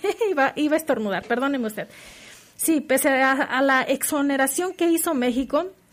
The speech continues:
esto lo reveló el agen-, el ex agente de la dea, que ya le comentaba, Mike Vigil, durante una entrevista que se proporcionó,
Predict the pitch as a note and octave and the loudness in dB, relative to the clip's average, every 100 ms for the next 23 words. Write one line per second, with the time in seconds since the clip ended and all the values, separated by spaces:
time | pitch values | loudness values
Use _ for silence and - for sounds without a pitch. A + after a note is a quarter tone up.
0 | - - - A#3 C4 C4 G#3+ G#3+ G#3+ A3 | -20 -18 -6 -4 -2 0 0 -2 -2 0
1 | A#3+ A#3+ G#3+ G#3 A#3+ A#3+ - B3 A#3+ A#3 | 0 0 -2 -2 -4 -4 -6 -2 0 0
2 | A#3 A#3 B3 C#4 D#4 B3 F#3+ G#3 G#3+ A#3 | -2 -6 -4 -4 -2 0 -2 0 0 -2
3 | - A3 G#3+ G#3+ A3 G#3+ G#3+ A3 A3+ A3 | -6 -6 -6 -6 -4 -4 -2 -2 -4 -8
4 | - B3 A#3+ A#3+ B3+ - - - A#3 A3+ | -8 -4 -2 -2 -4 -10 -20 -10 -6 -4
5 | B3 C4 E4+ _ _ _ - - - _ | -2 -2 -4 _ _ _ -20 -20 -20 _
6 | C4 C#4 C#4 F4 F#4 D4 C4 D4 C#4+ E4 | -2 0 0 0 2 2 4 2 0 0
7 | E4+ E4 B3+ A#3 A3 A3+ A3+ A3 A3 A3 | -2 -2 0 0 0 -4 -2 -2 -2 -2
8 | A#3+ A3 A3+ - A#3 B3 C#4 | -4 -4 -8 -4 -4 -2 -4